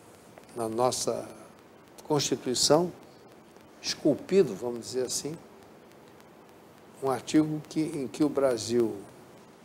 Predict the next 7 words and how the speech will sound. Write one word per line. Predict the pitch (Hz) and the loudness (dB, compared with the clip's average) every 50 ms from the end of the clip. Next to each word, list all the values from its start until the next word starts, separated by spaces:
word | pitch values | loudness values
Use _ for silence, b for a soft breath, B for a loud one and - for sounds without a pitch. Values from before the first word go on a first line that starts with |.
| - - - | -20 -16 -10
é, | 107 107 104 104 | -8 -6 -6 -6
que | 98 - 131 | -6 -2 0
a | 123 | 2
nossa | 120 135 143 135 - 135 | 4 4 2 2 0 -4
Constituição | - 143 123 110 - 120 117 - - 120 113 - - - 107 107 - - | -4 -6 -8 -6 -6 -10 -10 -8 -10 -8 -6 -6 -8 -8 -10 -12 -10 -6
consagra, | 135 131 117 - - - 127 131 139 139 143 151 156 - - - - - - - - - - - - - - - - - - - - - - - | -6 -4 -4 -4 -2 0 2 2 0 -2 -4 -10 -12 -16 -20 -20 -20 -20 -20 -20 -20 -20 -20 -20 -20 -20 -20 -20 -20 -20 -20 -20 -20 -20 -16 -12
é, | 120 117 117 117 117 113 113 113 113 113 113 | -10 -6 -6 -6 -4 -4 -4 -6 -6 -8 -10